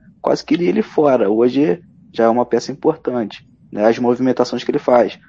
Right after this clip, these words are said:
É, eu acho que o Renato, ele, ele, ele tem essa visão muito boa das movimentações. Não sei se por ter sido um, um bom jogador também, acho que ajuda, né? Mas, é, nesse caso, as movimentações que ele faz é tudo treinado.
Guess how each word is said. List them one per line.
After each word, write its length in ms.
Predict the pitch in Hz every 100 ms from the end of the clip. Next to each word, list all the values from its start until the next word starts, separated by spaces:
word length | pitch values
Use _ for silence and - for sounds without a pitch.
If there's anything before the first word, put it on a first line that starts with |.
| _ _ _ -
É, 440 | 113 117 - -
eu 100 | 107
acho 160 | 123 -
que 80 |
o 60 | 143
Renato, 440 | 143 131 131 147
ele, 160 | 151 143
ele, 560 | 123 135 139 131 - - - -
ele 140 | 131 -
tem 120 | 139
essa 180 | 139 135
visão 200 | 131 143
muito 160 | 165 165
boa 260 | 135 120
das 140 | 110 101
movimentações. 920 | 127 143 143 139 143 123 113 107 - _ - _
Não 100 | 151
sei 140 | 160 139
se 160 | - - - -
por 120 | 131 127
ter 140 | 127
sido 240 | - 123
um, 240 | 117 107 110
um 60 |
bom 180 | 110 127
jogador 380 | 120 107 104 110
também, 460 | 110 101 110 110 - _ _ _
acho 180 | - -
que 80 | 107
ajuda, 500 | 104 110 139 139 123
né? 200 | 131 139 - _ _ -
Mas, 340 | 110 110 -
é, 480 | - - 110 117 - - - _
nesse 280 | 117 131 -
caso, 800 | - 120 123 131 139 143 117 110 104
as 120 | 110
movimentações 840 | 120 127 127 120 - 113 120 120
que 80 | -
ele 80 | 139
faz 340 | 107 117 135
é 120 | 160
tudo 240 | 165 147 151
treinado. 540 | - 180 156 147 147